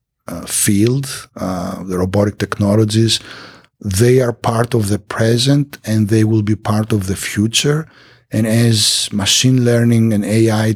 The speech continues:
tools become even, uh, uh, more, um, elaborate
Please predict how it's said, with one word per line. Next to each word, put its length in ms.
tools 380
become 480
even, 560
uh, 280
uh, 200
more, 560
um, 800
elaborate 840